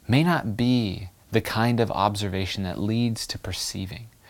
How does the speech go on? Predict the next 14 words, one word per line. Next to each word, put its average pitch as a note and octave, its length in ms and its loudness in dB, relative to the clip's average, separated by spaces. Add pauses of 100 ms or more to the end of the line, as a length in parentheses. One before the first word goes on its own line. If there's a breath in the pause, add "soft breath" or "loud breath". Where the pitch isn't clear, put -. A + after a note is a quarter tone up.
(140 soft breath)
that, A2+ 140 4
that B2 160 6
is A#2 140 4
truly C3+ 500 6
seeing G#2+ 520 -2
who F#2+ 140 -4
Jesus F2+ 460 -6
is. A2 120 -4 (2250 soft breath)
Uh, C3 140 8
Tim D3 300 6
Gombis, B2+ 360 8
a G#2+ 40 0
Bible A#2 200 8
scholar, G#2+ 500 6